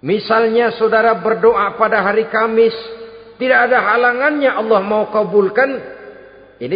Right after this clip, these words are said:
tidak berarti bahwa kalau sudah berdoa hari Jumat, lalu hari Kamis tidak mau berdoa, tidak.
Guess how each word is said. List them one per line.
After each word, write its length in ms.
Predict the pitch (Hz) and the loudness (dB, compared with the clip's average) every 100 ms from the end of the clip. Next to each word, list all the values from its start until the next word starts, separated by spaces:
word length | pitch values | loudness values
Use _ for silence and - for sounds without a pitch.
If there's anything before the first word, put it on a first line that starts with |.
| 196 | -4
tidak 240 | 202 180 | -2 0
berarti 400 | 151 165 143 196 | 0 0 0 -2
bahwa 240 | 165 151 147 | 2 2 2
kalau 240 | 151 156 | 0 0
sudah 240 | 156 151 | 0 -2
berdoa 320 | 147 147 151 143 | 0 0 2 2
hari 240 | 143 147 | 0 -2
Jumat, 480 | 147 143 165 - 175 | -4 -2 -2 -2 -2
lalu 240 | 156 185 | -2 0
hari 400 | 180 127 143 160 156 | 0 0 -2 -2 -2
Kamis 260 | 151 180 | -4 -4
tidak 240 | - 165 156 | -2 -2 0
mau 140 | 160 | 0
berdoa, 420 | 143 156 202 185 165 | 0 0 0 0 -2
tidak. 540 | 240 180 156 - - | -4 0 0 0 -12